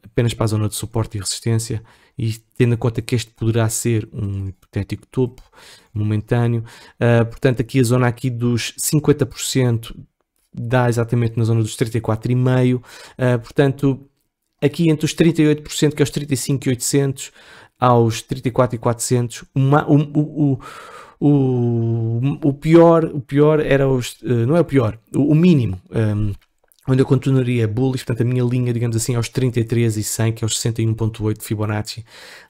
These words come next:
o que se acontecer, reparem, não seria mau, eh, porque f-, faríamos um baixo mais alto pela primeira vez desde, oi Jesus, desde quando?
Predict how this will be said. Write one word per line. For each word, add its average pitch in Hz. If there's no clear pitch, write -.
o 147
que 147
se 180
acontecer, 147
reparem, 127
não 139
seria 127
mau, 113
eh, 127
porque -
f-, -
faríamos 143
um 143
baixo 135
mais 117
alto 120
pela 139
primeira 120
vez 113
desde, 113
oi 117
Jesus, 95
desde 104
quando? 98